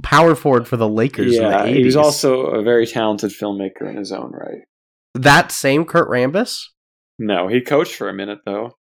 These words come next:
Speaker 1: Oh.
Speaker 2: I coached
Speaker 1: Um,
Speaker 2: too, though, so I guess I'm his equal.
Speaker 1: Yeah, and you're a great filmmaker. I think you're just better than Kurt Rambis.
Speaker 2: Better than Kurt Rambis and Harold Ramis. I'm Lucas Lorenz. Our final middle school girls game is tomorrow.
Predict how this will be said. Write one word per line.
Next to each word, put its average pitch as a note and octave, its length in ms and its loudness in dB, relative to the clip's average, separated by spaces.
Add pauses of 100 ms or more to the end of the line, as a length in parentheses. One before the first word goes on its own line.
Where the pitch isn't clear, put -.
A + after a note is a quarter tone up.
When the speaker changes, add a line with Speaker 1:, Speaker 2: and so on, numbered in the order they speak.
(280)
Speaker 1:
Oh. G2 260 -6 (680)
Speaker 2:
I F3 100 4
coached D4 220 2
Speaker 1:
Um, D3 280 8
Speaker 2:
too, C#3+ 60 2
though, G#2+ 180 2
so A#2+ 220 0
I C3+ 160 4
guess D3 200 -4
I'm C#3 120 -6
his B2+ 140 -8
equal. - 360 -16 (840)
Speaker 1:
Yeah, C#3 200 6
and A2 160 2
you're A#2 160 2
a G2 100 -6
great B2+ 280 2
filmmaker. F#2+ 720 -2 (300)
I A2+ 80 -2
think F#3+ 320 2
you're F3+ 100 4
just C3 220 -4
better B2 280 6
than B2+ 200 0
Kurt C3 200 2
Rambis. B2 640 -2 (540)
Speaker 2:
Better B2 140 0
than B2 120 0
Kurt - 220 -2
Rambis C3 440 -2
and D3+ 220 2
Harold A2+ 340 -2
Ramis. - 360 -12
I'm A2 120 -6
Lucas B2+ 320 -4
Lorenz. B2 380 0 (180)
Our F3 300 2
final A3 340 0
middle G3+ 180 2
school F#3 220 0
girls D#3 300 2
game B2 260 0
is A#2 400 -2 (220)
tomorrow. C3+ 800 -2